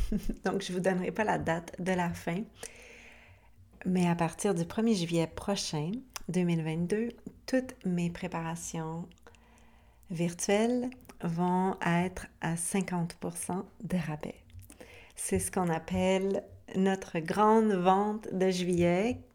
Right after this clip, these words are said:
grande vente qu'on fait, euh, deux ou trois fois par année.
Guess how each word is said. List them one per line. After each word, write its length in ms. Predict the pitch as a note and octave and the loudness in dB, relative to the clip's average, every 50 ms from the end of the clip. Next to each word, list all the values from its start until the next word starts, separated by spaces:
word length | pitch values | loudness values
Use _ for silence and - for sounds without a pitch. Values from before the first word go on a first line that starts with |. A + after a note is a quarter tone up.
| _ - - - - - - - - - | _ -20 -20 -20 -20 -20 -20 -20 -10 -6
grande 300 | - F3+ F#3+ F#3+ F#3+ F3+ | -2 0 2 2 2 2
vente 460 | E3+ F3+ F3+ F3+ F#3 F#3+ G3 - - - - | 2 2 2 2 0 -2 -4 -6 -8 -10 -8
qu'on 340 | - F#3 F3 E3+ F3 E3+ E3+ | -4 -2 0 0 0 0 -2
fait, 720 | E3+ - - - - F#3 F3 F3 F3 E3+ E3+ E3+ E3+ - - - | -4 -6 -6 -2 0 2 2 4 4 2 2 0 -2 -6 -6 -4
euh, 260 | F3+ F3 E3+ E3 D#3+ D#3+ D#3+ D#3+ E3+ - - - - - _ _ _ - - - - _ _ _ _ - - E3 D3+ - | -2 -2 -2 -2 -4 -4 -6 -8 -8 -10 -12 -14 -14 -18 _ _ _ -20 -20 -20 -20 _ _ _ _ -12 -12 -10 -6 -2
deux 220 | F#3+ G3 G3 G3 | 0 0 0 0
ou 80 | G3 F3+ | -2 -6
trois 240 | - - - F3+ F3 | -6 -6 -6 -6 -6
fois 180 | E3+ - F3+ | -4 -6 -8
par 220 | F3 - E3+ E3 E3+ | -6 -6 -6 -4 -4
année. 300 | D#3+ D3+ D#3 D#3+ G#3 | -4 -4 -4 -6 -6